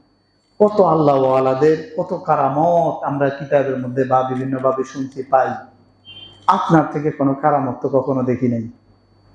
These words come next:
তিনি বলতেছেন, "কারামত দেখবা? আমার তো কোনো কারামত নাই।"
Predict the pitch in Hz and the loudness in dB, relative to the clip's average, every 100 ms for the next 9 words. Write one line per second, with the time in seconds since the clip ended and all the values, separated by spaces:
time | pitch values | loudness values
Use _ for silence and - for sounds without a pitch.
0 | _ _ - - 147 147 147 139 139 151 | _ _ -20 2 4 4 2 2 0 2
1 | 147 127 117 143 - 139 156 143 131 139 | 2 0 -4 -10 -2 0 2 0 -2 -4
2 | 127 151 147 127 123 135 135 139 143 139 | 0 2 2 0 -4 -6 -6 -6 -4 -2
3 | 156 147 135 127 - 135 139 | 0 0 -2 -6 -4 -2 0